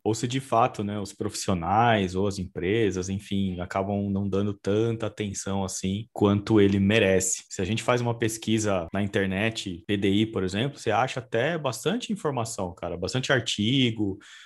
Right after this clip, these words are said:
ou ensinando como fazer, ou dando dicas, ou alguma orientação específica sobre como,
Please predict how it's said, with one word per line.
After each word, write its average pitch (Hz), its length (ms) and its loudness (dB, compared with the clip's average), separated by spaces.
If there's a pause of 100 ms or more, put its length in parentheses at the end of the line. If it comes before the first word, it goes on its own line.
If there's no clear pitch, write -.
(140)
ou 180 160 8
ensinando 135 540 4
como 113 200 2
fazer, 101 560 2
ou 110 80 4
dando 110 240 0
dicas, 101 840 -2 (360)
ou 110 300 2
alguma 101 420 -2
orientação 98 840 -4
específica 107 880 2
sobre 92 640 -2
como, 104 600 0